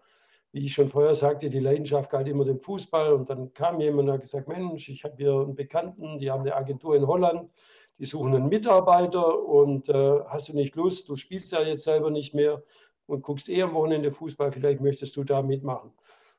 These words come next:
Ja, und dann hab ich mich mal mit denen getroffen, äh, mit dem holländischen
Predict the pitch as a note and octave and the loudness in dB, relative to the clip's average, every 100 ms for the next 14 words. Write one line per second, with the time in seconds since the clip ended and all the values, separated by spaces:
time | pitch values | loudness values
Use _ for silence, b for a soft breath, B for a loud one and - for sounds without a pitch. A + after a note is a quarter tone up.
0 | _ A3 A#3 G#3+ D3+ D#3 D3+ - - C#3 | _ 4 4 6 4 4 -4 -8 -12 -8
1 | D3+ D#3+ C#3+ E3 D#3+ D3+ C#3 D3+ D3+ C#3+ | -6 -4 -6 -2 0 0 0 0 0 -2
2 | C#3+ - C3 - A3 G#3+ F#3+ F#3 - - | -4 -10 -2 4 4 4 -2 -4 -10 -4
3 | E3+ E3+ E3+ - D#3 D3 D3+ D3+ D#3+ D#3 | -2 -2 -4 -8 -6 -4 -4 -2 -2 -2
4 | D3 C#3+ D3 C#3+ | -4 -6 -6 -6